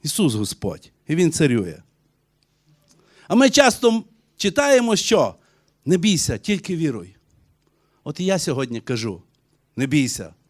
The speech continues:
тільки віруй". Бо багато тих, що могли би отримати зцілення,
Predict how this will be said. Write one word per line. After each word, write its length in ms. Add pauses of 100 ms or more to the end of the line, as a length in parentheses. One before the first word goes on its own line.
(480)
тільки 460
віруй". 440 (1800)
Бо 100
багато 560 (360)
тих, 200
що 200
могли 300
би 120
отримати 600
зцілення, 760